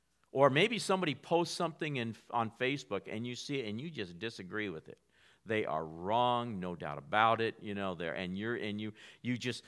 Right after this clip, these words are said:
you, you really wanna respond. In fact, you spend a couple of minutes and, "Man, I've got the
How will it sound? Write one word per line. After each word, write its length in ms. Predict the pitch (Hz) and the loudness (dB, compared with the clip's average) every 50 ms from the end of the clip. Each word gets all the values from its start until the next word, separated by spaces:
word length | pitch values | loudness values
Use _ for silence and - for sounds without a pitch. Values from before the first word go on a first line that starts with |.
| - - _ | -20 -20 _
you, 160 | - 120 123 | -4 -2 -2
you 220 | 123 117 110 117 110 | -2 -2 -4 -4 -4
really 800 | 104 107 120 135 147 160 170 180 180 180 180 175 160 156 151 139 | -4 -4 -4 -2 -2 0 0 2 2 4 4 6 6 6 4 4
wanna 280 | 127 127 123 117 113 | 4 2 2 2 2
respond. 640 | 104 101 92 - - - 95 85 78 69 64 62 - - _ _ _ _ _ _ _ _ _ _ _ _ _ _ _ _ _ _ - | 0 -2 -4 -6 -6 -6 -4 -4 -4 -6 -10 -14 -18 -20 _ _ _ _ _ _ _ _ _ _ _ _ _ _ _ _ _ _ -4
In 100 | 123 117 | -4 0
fact, 440 | - 151 147 143 135 131 - - - - _ _ _ _ - | 6 8 8 8 8 6 4 -6 -20 -20 _ _ _ _ -10
you 120 | 127 113 | -10 -8
spend 340 | - - - - 156 143 139 | -8 -6 -2 0 2 2 2
a 20 | |
couple 300 | 143 - 151 139 - 143 | 0 0 -2 -2 -2 -2
of 40 | 139 | -2
minutes 280 | 139 139 143 135 - - | -2 -2 -2 -2 -4 -8
and, 120 | 104 90 | -10 -8
"Man, 200 | 95 107 117 123 - | -6 -6 -6 -4 -2
I've 200 | 95 117 120 104 | -2 -2 -2 -2
got 260 | 107 98 85 85 - | -2 -2 -2 -4 -6
the 120 | - 65 | -10 -12